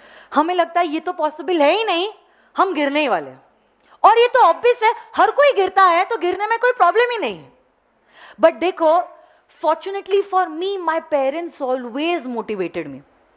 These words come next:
तो देखो, इसलिए मैं हमेशा कहती हूँ, have those bunch of people around you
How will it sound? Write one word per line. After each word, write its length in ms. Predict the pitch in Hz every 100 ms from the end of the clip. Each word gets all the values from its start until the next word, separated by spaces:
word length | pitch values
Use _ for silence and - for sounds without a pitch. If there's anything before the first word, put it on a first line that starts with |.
| _ - - -
तो 60 |
देखो, 180 | 294 320
इसलिए 300 | 320 - 359
मैं 100 | 359
हमेशा 320 | 285 285 330
कहती 260 | 320 277 311
हूँ, 160 | 349 - - - -
have 340 | 277 339 403 392
those 240 | 381 294
bunch 220 | 277 285 311
of 100 | 302
people 460 | 294 269 294 277
around 240 | 254 269 277
you 180 | 277